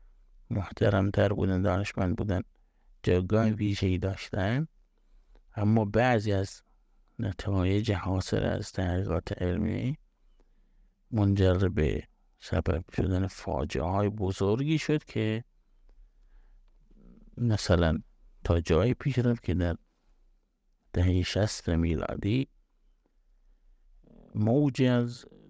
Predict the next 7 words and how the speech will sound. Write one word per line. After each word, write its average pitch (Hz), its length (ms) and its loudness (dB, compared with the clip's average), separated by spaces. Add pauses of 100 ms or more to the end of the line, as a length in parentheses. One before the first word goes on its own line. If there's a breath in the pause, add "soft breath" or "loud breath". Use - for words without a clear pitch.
دشمنی 113 580 4
با 127 380 4
علم 131 460 4
و 95 320 -2 (800)
دانش 98 500 0
پیش - 260 -2
اومد. - 280 -4